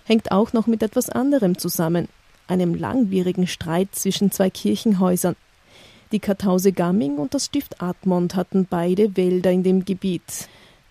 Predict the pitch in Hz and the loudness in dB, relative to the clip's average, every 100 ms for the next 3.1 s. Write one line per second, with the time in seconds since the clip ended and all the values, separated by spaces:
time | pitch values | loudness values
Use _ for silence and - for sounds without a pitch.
0 | _ - - - 160 202 285 254 226 196 | _ -10 -8 -6 -2 -2 -2 0 0 0
1 | 226 - 220 196 175 202 247 - 254 196 | -4 -2 2 4 4 2 0 0 0 2
2 | 185 180 214 240 - 285 285 180 104 - | 0 0 0 -2 0 -2 0 -2 -4 -10
3 | - | -20